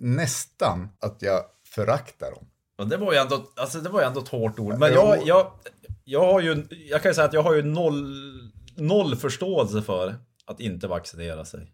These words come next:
Speaker 1: Nej, om det inte finns något jättebra argument, alltså som någon specifik har att de inte... Men det, ja, jag kan inte komma på, jag kan
Speaker 2: Om
Speaker 1: liksom
Speaker 2: man inte
Speaker 1: inte
Speaker 2: tål vaccin.
Speaker 1: Nej, det måste vara det.
Speaker 2: Då är det väl dumt att vaccinera sig kanske.
Speaker 1: Men vad,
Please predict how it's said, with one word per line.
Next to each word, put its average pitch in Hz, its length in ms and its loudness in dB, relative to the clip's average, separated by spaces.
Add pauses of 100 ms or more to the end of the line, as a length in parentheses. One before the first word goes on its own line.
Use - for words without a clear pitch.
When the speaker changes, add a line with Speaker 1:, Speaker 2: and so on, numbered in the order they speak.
Speaker 1:
Nej, 135 280 4
om 160 160 0
det 165 60 0
inte 170 140 -4
finns 143 400 -4
något 120 300 -4
jättebra 120 840 0
argument, 85 640 -6
alltså 98 240 -6
som 101 220 -4
någon 98 180 -4
specifik 104 720 -8
har 87 220 -4
att 82 100 -8
de 92 180 -10
inte... 85 480 -8 (240)
Men 117 120 -4
det, 107 120 -2 (220)
ja, 92 260 -10
jag 87 120 -10
kan 120 100 -4
inte 104 140 -10
komma 110 180 -6
på, 113 280 -6
jag 101 120 -8
kan 135 80 -6
Speaker 2:
Om 120 60 -6
Speaker 1:
liksom 117 40 -6
Speaker 2:
man 131 100 -4
inte 123 120 -2
Speaker 1:
inte 113 120 -4 (120)
Speaker 2:
tål 123 100 2
vaccin. 107 540 -4 (320)
Speaker 1:
Nej, 104 200 -2
det 101 60 -4
måste 95 180 -8
vara 95 180 -6
det. 123 80 -6
Speaker 2:
Då 123 60 -2
är 107 40 -2
det 92 60 -4
väl 87 160 -8
dumt 85 300 -8
att 85 60 -12
vaccinera 80 500 -14
sig - 140 -20
kanske. - 240 -20
Speaker 1:
Men 175 140 -2
vad, 208 100 0